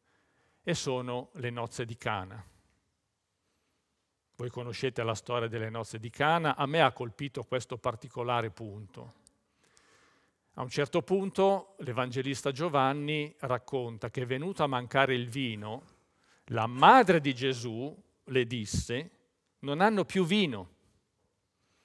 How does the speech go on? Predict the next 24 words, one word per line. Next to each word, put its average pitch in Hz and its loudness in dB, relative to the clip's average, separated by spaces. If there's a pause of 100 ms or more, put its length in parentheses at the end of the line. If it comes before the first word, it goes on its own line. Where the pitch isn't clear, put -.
(920)
E 143 4
Gesù 139 -2
le 139 6
disse: 120 -4 (760)
"Che 214 6
c'è 156 6
fra 131 0
me 127 -2
e 117 -8
te, 110 -4
o 113 -12
donna? 92 -12 (1000)
L'ora 131 2
mia 127 -4 (500)
non 127 -6
è 123 -2
ancora 120 -4
venuta." 110 -10 (1000)
E 135 0
sua 143 2
madre 147 6
disse 135 0
ai 127 2
servitori: 123 -4